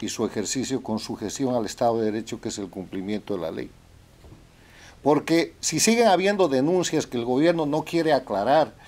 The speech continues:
y un miembro del órgano electoral oficialista sale de Bolivia perseguida que, eh, y se refugia en un país del exterior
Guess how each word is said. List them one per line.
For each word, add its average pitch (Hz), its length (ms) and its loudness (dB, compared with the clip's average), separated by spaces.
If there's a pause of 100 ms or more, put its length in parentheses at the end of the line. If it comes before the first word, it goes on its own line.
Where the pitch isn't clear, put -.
(220)
y 156 80 0
un 190 160 4
miembro 190 500 4
del 139 200 2
órgano 165 440 4
electoral 139 760 2
oficialista 117 1120 -2 (720)
sale 196 460 4
de 170 120 4
Bolivia 165 520 2
perseguida 123 960 -2 (840)
que, 123 360 0
eh, 110 300 -2 (260)
y 123 120 -2
se 135 160 2
refugia 127 720 4 (320)
en 120 200 2
un 160 120 2
país 160 340 4
del 147 160 2
exterior 143 580 2